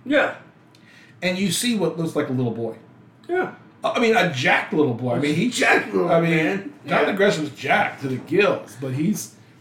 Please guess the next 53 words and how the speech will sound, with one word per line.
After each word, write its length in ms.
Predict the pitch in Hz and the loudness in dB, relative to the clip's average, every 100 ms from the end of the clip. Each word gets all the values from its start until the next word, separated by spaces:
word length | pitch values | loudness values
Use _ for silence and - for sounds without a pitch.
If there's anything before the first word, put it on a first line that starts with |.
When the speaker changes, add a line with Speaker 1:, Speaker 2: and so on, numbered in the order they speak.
| - - - | -20 -20 -4
Speaker 2:
he's 200 | 277 - | -2 -2
five-foot-four. 760 | - 165 - 123 - 185 - - | 0 0 -2 -8 -8 -2 -2 -4
I 20 | |
mean, 100 | 123 | -2
what's 160 | 151 - | -2 0
really 160 | 143 120 | -2 -2
gonna 160 | 110 | -8
do? 300 | 104 170 143 117 | -6 -4 -4 -4
I 40 | |
mean, 200 | 131 127 | -4 -4
Speaker 1:
Yeah. 60 | 147 | -4
Speaker 2:
you, 60 | 165 190 | -8 -4
you're 100 | 202 | 0
not 180 | 196 | 0
gonna, 120 | - - - - - _ 185 | -2 -14 -20 -20 -20 _ 4
look, 300 | 247 - - | 6 6 2
I 120 | 175 185 | 0 0
mean, 200 | 180 170 | 0 -4
I'm 240 | 165 240 269 | 0 2 4
not 260 | 226 - | 0 0
six 460 | - - 240 226 - | -4 -2 -2 -4 -8
five, 600 | - 202 233 247 254 247 | 0 4 6 4 0 -4
so 200 | - 175 | -4 2
I'm 160 | 226 233 | 2 4
not 200 | 175 - | 2 0
playing 300 | 190 175 165 | -2 -2 0
left 260 | - - | -2 -2
tackle 400 | - 151 - 143 147 | -6 -6 -6 -6 -2
in 60 | |
the 160 | 147 156 | 0 0
N 100 | 151 | -2
F 240 | 151 147 | -6 -4
L. 300 | 226 262 202 - - - | -4 -4 -6 -14 -20 -20
Speaker 1:
<laughs> 80 | - - - _ _ _ - | -20 -20 -20 _ _ _ -4
Speaker 2:
I'm 100 | 190 | 0
not 220 | 214 170 | 0 0
seven 520 | - - 208 175 165 | -4 0 2 2 -2
foot. 320 | - 240 233 - | -2 -2 -2 -8
I 180 | 180 240 | -8 -6
can't 320 | - 190 - | -4 -6 -4
play 160 | 165 | -4
center 380 | 151 196 170 151 | -4 -2 -2 -2
in 80 | 143 | -2
the, 260 | 147 147 160 | -4 -4 -2
in 100 | 147 | 0
the 120 | 151 | 2
N 100 | 151 | 2
B 160 | 147 147 | 2 4
A 80 | 151 | 4
or 100 | 156 | 4
even 180 | 151 147 | 2 -2
in 80 | |
college. 380 | 139 135 - - | -4 -6 -6 -18